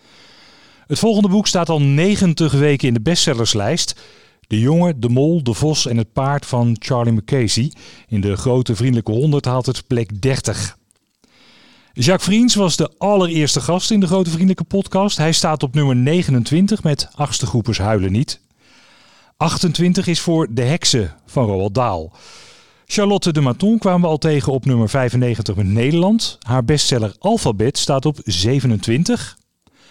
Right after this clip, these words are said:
Op zesentwintig weer een Harry Potter notering. Harry Potter en de Geheime Kamer. De Zevensprong van Tonke Dracht staat op vijfentwintig. En nog eens een Potter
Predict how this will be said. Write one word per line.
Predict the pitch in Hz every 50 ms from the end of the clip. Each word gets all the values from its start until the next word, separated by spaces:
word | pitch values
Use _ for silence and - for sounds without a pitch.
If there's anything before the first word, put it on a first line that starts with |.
| - - _ _ _ _ _ - _ _ - - -
Op | _ 190 190 -
zesentwintig | - 240 208 170 196 165 - 165 165 160 165 165
weer | 160 165 160 160
een | 175 170
Harry | 160 165 180 190
Potter | - - 208 170 - 143
notering. | 135 131 120 - 131 117 113 113 131 151 165 143
Harry | 127 127 131 147 156 151
Potter | - 143 131 120 - 143 139 135
en | 131 131 135
de | 127 131
Geheime | 120 - 127 104 104 110 104 95 98 -
Kamer. | - 151 127 120 101 92 90 82 - - _ _ _ _ _ _ _ _ _ _ _ _ - _ _ _ _ _ _ _ _ _ _
De | _ 127 127
Zevensprong | - 185 214 233 196 180 - - 180 170 143 113
van | 127 -
Tonke | 156 151 123 127 123
Dracht | 123 160 165 127 117
staat | - - 135 120 -
op | 117 92
vijfentwintig. | - - 127 123 151 - 180 170 - 175 185 185 185 226 247 233 - - - _ _ _ _ _ _ _ _ _ _ _ _ _
En | - 185 202 208
nog | 240 226 -
eens | 190 156
een | 160 143
Potter | - 135 120 120 - 170 165